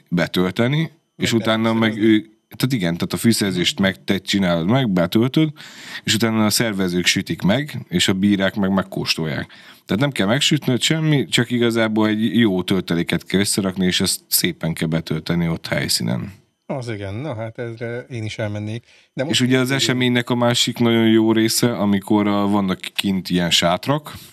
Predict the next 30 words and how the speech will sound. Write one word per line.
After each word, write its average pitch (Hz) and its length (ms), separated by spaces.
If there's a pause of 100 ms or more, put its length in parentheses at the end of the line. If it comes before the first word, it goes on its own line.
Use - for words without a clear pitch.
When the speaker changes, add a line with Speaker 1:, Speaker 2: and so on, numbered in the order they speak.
(840)
Speaker 1:
és, 98 360
ö, 101 160
ott 101 340
lehet 98 440
a 95 120
díjnyertes 98 680
kolbászokat 90 800
kóstolni, 98 760 (500)
meg 87 220
ugye 90 200
vásárolni 90 840
is, 110 200
és 98 220
nagyon 107 280
jó, 92 220
jó 90 380
szokott - 380
lenni, 92 220
hogy 90 180
így 90 100
körbe 95 380
megyünk, 98 500
és - 220 (200)
több 90 160
százféle 87 540
kolbászból 87 680
lehet 85 220
ilyen 85 160
falatkákat 85 720
kóstolni, 113 600